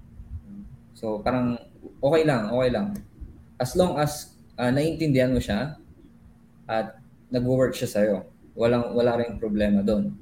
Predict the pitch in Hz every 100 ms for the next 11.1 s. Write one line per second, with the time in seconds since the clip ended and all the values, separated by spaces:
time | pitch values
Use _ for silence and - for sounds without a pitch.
0 | - 110 107 - - - - 147 170 139
1 | 127 131 - - - - - 131 135 135
2 | 135 131 135 135 139 135 120 113 110 107
3 | 131 143 131 139 123 131 123 127 120 123
4 | 123 123 - 113 107 113 113 113 117 120
5 | 110 107 107 101 104 101 101 - - -
6 | 110 110 120 110 113 117 120 123 120 -
7 | 113 101 - - 110 104 110 107 - 107
8 | 104 110 107 - - 104 113 120 - 113
9 | 110 - - - - 113 113 104 123 127
10 | 123 135 123 127 117 113 120 113 110 107